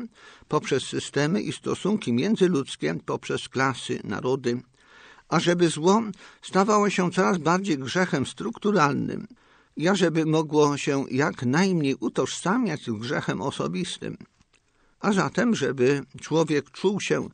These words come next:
w pewnym sensie uwolniony od grzechu i był równocześnie coraz bardziej pogrążony w grzechu.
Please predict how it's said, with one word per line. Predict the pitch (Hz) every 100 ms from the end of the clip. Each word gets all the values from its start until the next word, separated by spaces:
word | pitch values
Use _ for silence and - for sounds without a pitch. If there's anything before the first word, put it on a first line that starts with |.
| _
w | -
pewnym | 190 247 196 147
sensie | - 214 - -
uwolniony | - 175 151 170 226 285 151 104
od | 139
grzechu | 127 135 165 - 190 226 - - _ _
i | 147
był | 156 226
równocześnie | 202 165 156 139 175 202 208 139
coraz | 151 131
bardziej | 120 147 220 202 165
pogrążony | 160 139 127 131 120 120 170 233 226
w |
grzechu. | 143 117 110 - -